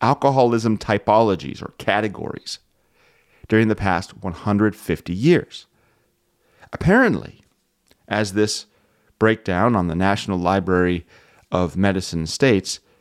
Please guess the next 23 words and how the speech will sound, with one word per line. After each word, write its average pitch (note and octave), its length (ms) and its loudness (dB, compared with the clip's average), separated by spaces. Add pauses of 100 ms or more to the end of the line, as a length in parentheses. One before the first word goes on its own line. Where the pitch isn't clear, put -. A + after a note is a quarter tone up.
(120)
apparently B2 420 0 (260)
during A3+ 300 4
this D#3+ 220 2
time, G#2+ 580 -2 (420)
the G2+ 80 0
history E3 760 2
of F#2+ 200 2 (360)
typologies, G2+ 680 0
categories, A2+ 920 -2 (460)
thinking D3 440 2
about A#2+ 300 2
alcoholics A#2+ 800 0
can A2+ 180 -2
be G#2+ 240 0 (240)
roughly C#3+ 420 2
divided A2+ 540 0 (100)
into A2 240 -4
three F2+ 340 -6
periods. F#2 460 0
And F#2+ 60 -4
I'm F#2 80 -4
quoting A#2+ 440 0
here. E2+ 320 -6